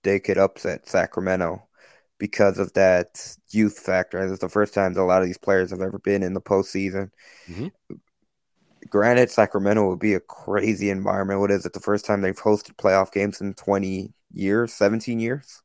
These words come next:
Speaker 2: Yep.
Speaker 1: But
Speaker 2: The Kings
Speaker 1: I
Speaker 2: are
Speaker 1: don't
Speaker 2: the
Speaker 1: know.
Speaker 2: Kings. Yep.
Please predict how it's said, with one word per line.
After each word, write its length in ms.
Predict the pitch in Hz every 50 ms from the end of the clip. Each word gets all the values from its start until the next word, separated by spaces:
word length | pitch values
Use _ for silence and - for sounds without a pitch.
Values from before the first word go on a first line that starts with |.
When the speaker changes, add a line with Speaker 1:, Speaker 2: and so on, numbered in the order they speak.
| _ _ _
Speaker 2:
Yep. 200 | - 110 - - _ _ _ _ _ _ _ _ _ _ _ _ _ _ _ _ _ _ _ _ _ _ _ _ _ _ _ _ - - - -
Speaker 1:
But 220 | 110 110 104 98
Speaker 2:
The 60 | 92
Kings 320 | 82 113 120 127 131 123 107
Speaker 1:
I 40 | 117
Speaker 2:
are 40 |
Speaker 1:
don't 80 | 127 113
Speaker 2:
the 80 | 92 90
Speaker 1:
know. 20 | 90
Speaker 2:
Kings. 300 | - 196 156 135 127 - -
Yep. 180 | 147 180 -